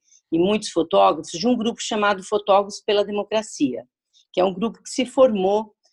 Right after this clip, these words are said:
lá atrás, quando a gente ainda era os fotógrafos contra o golpe. E nós fizemos já várias atividades em que a gente arrecadou dinheiro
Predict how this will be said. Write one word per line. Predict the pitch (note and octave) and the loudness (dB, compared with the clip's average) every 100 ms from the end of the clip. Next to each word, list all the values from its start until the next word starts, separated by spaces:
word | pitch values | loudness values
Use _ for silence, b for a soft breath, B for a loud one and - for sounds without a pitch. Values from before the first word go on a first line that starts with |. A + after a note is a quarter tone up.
| _ - | _ 0
lá | G3+ | 2
atrás, | B3+ - G3+ G3 G3+ G#3 - | 2 -2 -4 -2 -4 -8 -10
quando | F#3+ F#3+ F3+ F#3 F3 | -8 -8 -6 -2 -2
a | F3 | -2
gente | F3+ F3+ F3+ | -6 -8 -6
ainda | F#3 F3+ E3+ | -4 0 0
era | F3 F#3 | 0 -4
os | F3+ | -6
fotógrafos | F3+ F3+ E3+ F3 - | -10 -6 -4 -4 -6
contra | - F3+ F3+ | -8 -6 -6
o | F#3+ | -2
golpe. | D#3 B2 A#2 - - B B B | 0 0 -4 -16 -20 B B B
E | A#3+ | 0
nós | B3+ C#4+ C#4+ | 2 2 0
fizemos | B3 C4+ C4+ A3+ | 0 0 0 0
já | C4 | -2
várias | G3+ A3+ C4 B3 F3+ | 2 2 2 -2 -6
atividades | F3+ - D#3+ D3 E3+ F#3+ D3 - - _ - | -10 -10 -8 -4 -4 -4 -8 -16 -20 _ -10
em | G3 | -4
que | A#3 | -2
a | |
gente | G3+ A3+ B3 | -2 -2 -2
arrecadou | A3 A#3+ A3+ F#3 G#3+ A#3+ B3 B3 _ F3 | -2 0 0 2 4 4 4 -4 _ -12
dinheiro | D#3+ G3 G#3+ A#3 F#3+ | -8 -6 -6 -6 -8